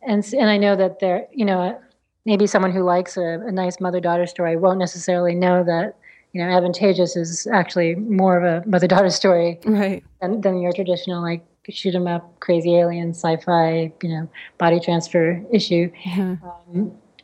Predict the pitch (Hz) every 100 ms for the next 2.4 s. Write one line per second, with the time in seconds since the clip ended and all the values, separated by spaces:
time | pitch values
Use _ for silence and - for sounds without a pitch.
0 | _ - _ _ _ - 190 180 269 247
1 | 208 208 196 - - - - - 220 208
2 | 196 190 190